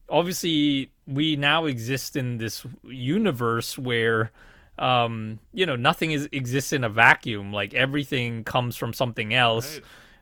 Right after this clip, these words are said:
Speaker 1: Um, so even if they're not watching movies and they make movies, they're, they're taking it from something, you know, whether it be, like, uh, TikTok or,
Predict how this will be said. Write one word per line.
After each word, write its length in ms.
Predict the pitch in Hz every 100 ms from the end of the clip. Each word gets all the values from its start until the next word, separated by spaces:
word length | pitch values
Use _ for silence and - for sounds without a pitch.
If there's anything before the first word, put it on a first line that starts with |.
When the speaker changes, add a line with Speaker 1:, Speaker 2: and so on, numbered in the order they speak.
| -
Speaker 1:
Um, 360 | 127 117 113
so 300 | 113 - 147
even 260 | - 185 190
if 120 | 160
they're 200 | 139 135
not 320 | 127 127 151
watching 440 | 143 139 135 131 120
movies 560 | 135 131 123 117 110
and 180 | 127 110
they 100 | 107
make 240 | 107 165 170
movies, 500 | 131 113 113 107 -
they're, 240 | 131 127
they're 220 | 127 143 151
taking 320 | 190 208 151
it 120 | 120
from 140 | 131
something, 480 | 117 156 120 107 104
you 140 | 113 110
know, 360 | 107 107 110
whether 320 | 104 113 117
it 180 | 110 104
be, 220 | 120 117
like, 240 | 113 107 101 _ _
uh, 300 | 147 117 104 101
TikTok 640 | - - - 110 101 -
or, 400 | 110 107 - 208